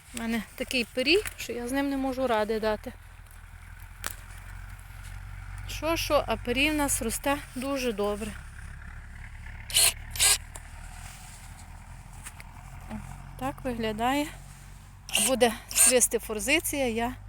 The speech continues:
почну відкривати свої троянди. Вони в мене так добре зимують. Ніяким агроволокном я їх не вкриваю.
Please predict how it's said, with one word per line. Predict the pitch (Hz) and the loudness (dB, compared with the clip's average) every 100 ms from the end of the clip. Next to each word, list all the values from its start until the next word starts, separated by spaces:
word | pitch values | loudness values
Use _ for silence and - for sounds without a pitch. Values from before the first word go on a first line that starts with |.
| - - - - | -16 -16 -16 -10
почну | 226 240 254 | -6 -2 0
відкривати | 277 - 226 240 247 | -2 -4 0 0 2
свої | 254 - 214 247 | 0 -2 -2 -4
троянди. | - 214 214 254 277 262 - | -2 -4 0 0 -2 -8 -6
Вони | 226 240 | -4 0
в | |
мене | 233 226 220 | 0 0 -2
так | 226 208 | -4 -2
добре | 220 208 208 | -2 0 -2
зимують. | 226 233 285 349 - - - - - - - | -2 -2 -2 -6 -12 -18 -20 -20 -20 -18 -6
Ніяким | 240 233 240 - | -4 -2 -4 -4
агроволокном | 214 220 214 214 214 247 269 | -4 -4 -4 -4 -4 -2 -2
я | 247 226 | 0 -2
їх | 233 - | -4 -4
не | 214 | -6
вкриваю. | - 220 208 254 302 | -6 -6 0 0 0